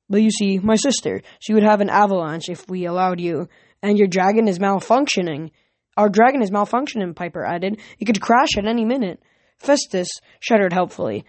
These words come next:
then turned his head and spilled out gunk out of his ear,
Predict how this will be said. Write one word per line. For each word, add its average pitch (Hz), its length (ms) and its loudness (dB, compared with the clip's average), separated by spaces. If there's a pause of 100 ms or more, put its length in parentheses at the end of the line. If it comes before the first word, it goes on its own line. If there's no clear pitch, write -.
(160)
then 208 280 2
turned 196 260 -2
his 170 100 -4
head 180 360 -4 (560)
and 185 120 -2
spilled 202 360 0
out 180 220 0
gunk 185 280 0
out 180 100 -2
of 170 60 -6
his 170 120 -6
ear, 180 300 -2